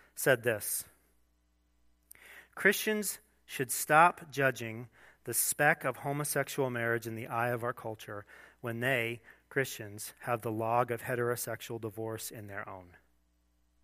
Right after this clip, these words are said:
Does that offend you? Are you bothered by that? I didn't know what to do when I read that.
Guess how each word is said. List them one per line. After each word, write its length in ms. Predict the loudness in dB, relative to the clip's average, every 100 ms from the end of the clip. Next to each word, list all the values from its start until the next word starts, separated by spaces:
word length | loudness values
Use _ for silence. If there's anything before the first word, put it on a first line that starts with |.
| _ _ _ _ _ _ _ _ _ _ _ _ _ _ _ _ _ _ _ _ _ _ _ _ _ _ _ _ _ _ _ _ -20 -14
Does 80 | -4
that 120 | -2
offend 360 | -2 -2 -2 -4
you? 220 | -6 -6 -10 -20 -20 -20 -20 -20 -20 -20 _ _ _ _ _ _ _ _ _ _ _ -12 -12 -12 -4 4
Are 60 |
you 120 | 4 6
bothered 600 | 6 8 8 6 4 0 -16 -20 -8 6
by 220 | 8 8
that? 340 | 8 6 6 2 -18 -20 _ _ _ _ _ _ _ _ _ _ _ _ _ _ _ _ _ _ 4
I 80 | 6
didn't 160 | 8 6
know 100 | 10
what 200 | 8 8
to 80 |
do 440 | 0 6 8 8 6 -8 -6
when 160 | 2 8
I 120 | 8
read 300 | 10 8 8
that. 300 | 4 2